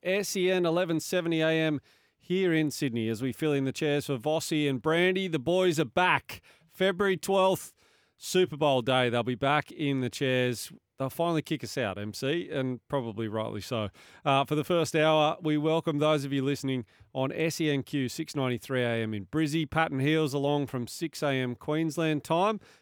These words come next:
And, of course, everyone listening across the S E N network and the S E N app, good morning to you. We've got plenty of sport this morning, M C, a few other stories to get through as well. Uh, what's,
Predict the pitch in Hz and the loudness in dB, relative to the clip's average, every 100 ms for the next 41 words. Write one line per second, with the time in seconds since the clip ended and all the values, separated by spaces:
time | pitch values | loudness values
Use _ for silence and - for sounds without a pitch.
0 | - 139 117 131 120 131 120 117 113 113 | -6 -4 -2 -2 -2 -2 -2 0 -2 -4
1 | - 123 113 - _ _ - - - 147 | -6 -6 -8 -12 _ _ -18 -12 -4 -4
2 | - - 123 120 - 120 110 113 120 113 | -4 -4 -4 -4 -4 -4 -4 -4 -4 -4
3 | 107 _ _ _ _ 165 160 156 160 170 | -6 _ _ _ _ -2 0 0 0 0
4 | 156 160 180 - 160 165 175 165 147 160 | 0 0 0 -2 0 2 2 0 0 0
5 | 151 156 123 113 135 147 - 160 175 160 | 2 4 2 0 -2 -2 0 0 2 0
6 | - 165 170 - _ - 156 - 160 165 | -2 -2 -2 -6 _ -8 -8 -2 0 2
7 | 165 165 165 151 143 165 190 - 147 113 | 2 0 0 -2 0 0 -2 -2 -4 -4
8 | 131 - 120 120 - 123 127 - 127 113 | -6 -6 -6 -6 -6 -6 -8 -6 -6 -6
9 | 110 139 135 143 - - - _ - 139 | -4 0 2 0 -4 -20 -20 _ -2 2
10 | 131 127 127 - _ _ _ _ _ _ | 4 2 0 -4 _ _ _ _ _ _
11 | _ - 190 240 - - | _ -8 -4 -4 -4 -10